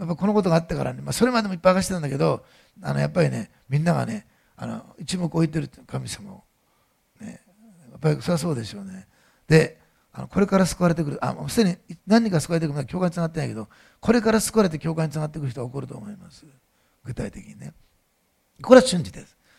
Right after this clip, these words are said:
で、一方で時間かかるのあるでしょ？もう今日は話しませんけど、いろんな感じね。で、時間かかるとき、私たちは、あの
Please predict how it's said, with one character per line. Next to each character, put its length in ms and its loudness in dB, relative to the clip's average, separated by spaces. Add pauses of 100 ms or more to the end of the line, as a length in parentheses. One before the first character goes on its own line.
(220)
で、 80 4
一 120 2
方 120 6
で 60 0
時 140 2
間 120 2
か 60 -4
か 60 4
る 60 2
の 60 -6
あ 40 -8
る 40 -12
で 100 -16
し 60 -10
ょ？ 60 -2
も 40 -8
う 80 -20
今 80 -6
日 80 -4
は 80 2
話 180 -2
し 60 -8
ま 80 -6
せ 100 -4
ん 60 -8
け 120 -12
ど、 220 -12 (300)
い 60 -6
ろ 100 -2
ん 60 -10
な 200 -10 (120)
感 120 -16
じ 80 -16
ね。 200 -6 (540)
で、 100 0
時 120 0
間 120 4
か 80 -8
か 60 10
る 100 2
と 100 2
き、 280 0 (260)
私 280 2
た 80 -2
ち 100 -6
は、 300 2 (420)
あ 100 -18
の 840 -12